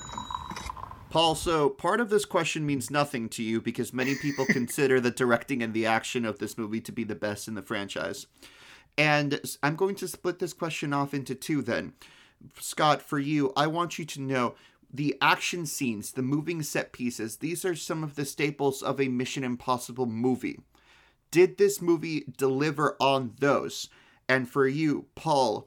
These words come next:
Speaker 1: what do you think the staples of a Mission Impossible movie are based on this movie? And did it deliver on the expectations it set as you jump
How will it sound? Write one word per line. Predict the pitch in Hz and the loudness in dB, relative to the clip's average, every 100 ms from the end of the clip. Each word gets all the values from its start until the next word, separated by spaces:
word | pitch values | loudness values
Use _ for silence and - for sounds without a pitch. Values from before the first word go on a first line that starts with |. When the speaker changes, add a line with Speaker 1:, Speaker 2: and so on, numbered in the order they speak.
| - | -12
Speaker 1:
what | 135 135 196 - | -6 -2 -2 -2
do | |
you | 214 208 | -4 -4
think | 202 180 175 | 0 -2 0
the | - | -4
staples | - - 175 165 165 | 0 2 2 0 -2
of | 156 | -2
a | 156 | -2
Mission | 135 156 - 151 | 0 -2 -2 -4
Impossible | 143 147 147 147 139 | 0 0 0 -4 0
movie | 139 135 123 | 0 0 0
are | 123 131 123 - - | 4 4 2 -4 2
based | 127 147 - | 2 2 0
on | 139 | 2
this | 120 120 | 2 0
movie? | 123 104 104 101 - _ _ | -2 -2 0 -4 -6 _ _
And | 117 117 | 2 4
did | 139 139 | 2 2
it | 147 - | 2 0
deliver | 139 123 113 120 113 | 0 2 2 2 2
on | 113 | 0
the | 107 117 | 0 -4
expectations | 117 - - 127 110 120 107 - | -4 -6 -6 -4 -4 -4 -6 -6
it | 117 101 | -8 -6
set | - - 113 104 - - | -6 0 0 0 -8 -4
as | 110 - | -4 -2
you | 120 | -6
jump | - 117 110 | 0 -2 -2